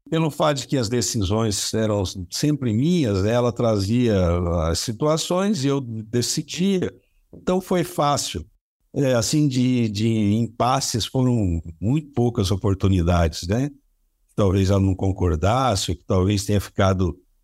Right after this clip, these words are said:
um, um pouco triste com a situação, mas foi coisa muito pequena, né?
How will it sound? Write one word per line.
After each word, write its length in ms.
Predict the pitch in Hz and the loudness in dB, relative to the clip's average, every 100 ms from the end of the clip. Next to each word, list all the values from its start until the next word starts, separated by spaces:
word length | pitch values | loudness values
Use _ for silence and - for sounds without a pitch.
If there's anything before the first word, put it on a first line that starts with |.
| _ - | _ -8
um, 440 | 101 92 92 87 92 | -2 2 2 2 0
um 40 | |
pouco 320 | - 117 110 | 0 0 -2
triste 560 | 95 107 117 147 - 95 | -4 0 2 2 -2 -2
com 120 | 101 | 0
a 40 | |
situação, 720 | 92 - 98 - - 110 139 123 | 0 0 0 0 -2 0 0 0
mas 240 | 107 139 | 0 -2
foi 680 | - 175 190 214 190 123 101 - _ _ - | -2 -2 0 0 0 -2 -6 -14 _ _ -6
coisa 280 | 151 160 143 | -2 0 0
muito 300 | 117 160 - | 0 -2 -4
pequena, 580 | 123 - 110 120 104 90 | -8 -2 0 2 2 0
né? 200 | 123 | 0